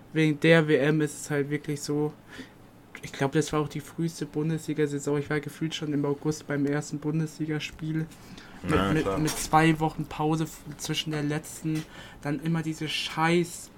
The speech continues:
Speaker 1: Testspiele der Nationalmannschaft oder auch jetzt die E-M-Quali, die haben ja wirklich mittlerweile sieb-, sechzig, siebzig Spiele die Kalen-, im Kalenderjahr.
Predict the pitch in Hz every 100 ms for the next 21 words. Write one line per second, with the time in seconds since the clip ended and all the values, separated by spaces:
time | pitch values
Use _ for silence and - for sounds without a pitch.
0 | - - 165 165 - - 165 160 156 151
1 | 156 156 - 151 147 151 175 175 165 165
2 | 170 160 - - - - - 156 139 165
3 | 160 - - 156 - - 170 170 - 160
4 | 156 156 - - - 156 143 160 165 151
5 | 147 165 160 156 - - - 151 143 156
6 | 160 151 147 147 143 139 - - - 139
7 | - - 156 156 - 156 - 156 - 147
8 | - - 160 156 143 143 - 147 143 151
9 | - 143 143 139 139 147 143 131 123